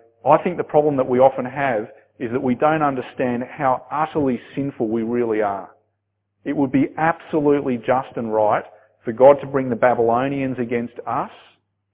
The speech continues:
to send us to hell, to judge us for our sins. God will be completely right and just to do that. The fact that he has mercy on some of us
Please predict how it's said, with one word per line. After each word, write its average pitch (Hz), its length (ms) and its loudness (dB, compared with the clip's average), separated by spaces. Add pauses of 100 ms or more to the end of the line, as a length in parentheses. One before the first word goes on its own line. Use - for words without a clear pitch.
to 123 60 -10 (100)
send 123 200 0
us 139 220 2 (100)
to 143 80 -2
hell, 143 440 0 (220)
to 123 80 -10
judge 127 320 2
us 127 160 2 (120)
for 127 120 2
our 113 160 0 (120)
sins. 131 340 -6 (500)
God 139 180 8
will 139 100 2
be 127 160 -2
completely 151 920 -2
right 123 340 4 (140)
and 113 140 -10
just 113 300 -4
to 110 80 -20
do 101 200 -4
that. 92 220 -8 (380)
The 131 140 -6
fact 185 200 4
that 160 100 -2
he 160 100 -2
has 139 260 0
mercy 143 640 -6 (260)
on 123 300 -2 (560)
some 160 160 4
of 151 140 0
us 143 160 2